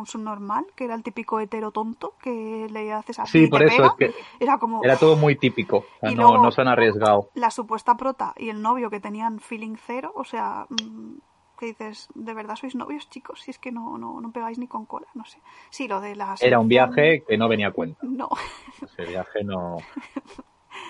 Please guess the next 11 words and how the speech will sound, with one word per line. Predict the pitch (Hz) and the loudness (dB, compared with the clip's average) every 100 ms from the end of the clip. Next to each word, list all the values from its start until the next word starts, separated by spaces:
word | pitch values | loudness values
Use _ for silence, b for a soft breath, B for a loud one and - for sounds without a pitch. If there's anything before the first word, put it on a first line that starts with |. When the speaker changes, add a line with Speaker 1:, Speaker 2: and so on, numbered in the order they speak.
| 302 B B B B B _ _ 254 | -18 B B B B B _ _ -2
Speaker 1:
Bueno, | 262 240 | 0 0
lo | 226 | -6
que, | 220 226 226 240 | -8 -10 -10 -10
lo | 240 | -10
que | 247 | -10
te | 233 | -8
iba | 247 | -8
a | |
decir, | 247 233 | -8 -10
continuando. | 202 214 220 214 214 208 - _ _ _ _ _ _ _ _ - _ - | -12 -12 -10 -10 -10 -10 -16 _ _ _ _ _ _ _ _ -20 _ -12
Eh, | 240 220 214 214 214 208 | -10 -10 -12 -14 -14 -14